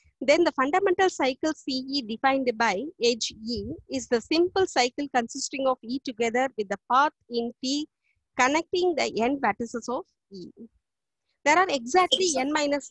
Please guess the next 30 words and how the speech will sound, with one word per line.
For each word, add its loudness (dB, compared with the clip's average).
N 0
plus -2
C -4
fundamental -2
cycles, -4
one 4
for 0
each -2
edge -6
does -2
not 0
belong -4
to -12
T. -10
The 0
fundamental 0
cycles -4
form 2
the -2
basis -4
for -4
the -6
cycle -2
space. -8
A -4
cycle -2
basis -4
constructed -2
in -4
this -4